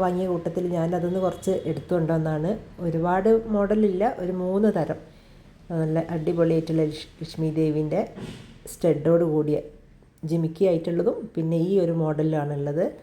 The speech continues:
ഇതൊക്കെ നമുക്ക് സെറ്റ് സാരിക്ക്, ഇനി ഓണമൊക്കെ അല്ലേ വരുന്നത്, അപ്പോൾ സെറ്റ് സാരിക്ക്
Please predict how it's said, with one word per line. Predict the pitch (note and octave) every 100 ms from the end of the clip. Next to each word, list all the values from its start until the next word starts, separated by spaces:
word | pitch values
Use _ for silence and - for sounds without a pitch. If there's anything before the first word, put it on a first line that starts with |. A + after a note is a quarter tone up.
| - - - - - - _ _ _ -
ഇതൊക്കെ | E3 E3 F3
നമുക്ക് | E3+ E3+ E3+ -
സെറ്റ് | F3 E3+ E3
സാരിക്ക്, | F#3 F3+ F#3+ F#3
ഇനി | F#3 F#3
ഓണമൊക്കെ | G3 G3+ F3
അല്ലേ | D#3+ D#3
വരുന്നത്, | D3 D3 C#3+ - - _ -
അപ്പോൾ | - D#3+
സെറ്റ് | D#3+ D#3 - - - - D#3+
സാരിക്ക് | E3 E3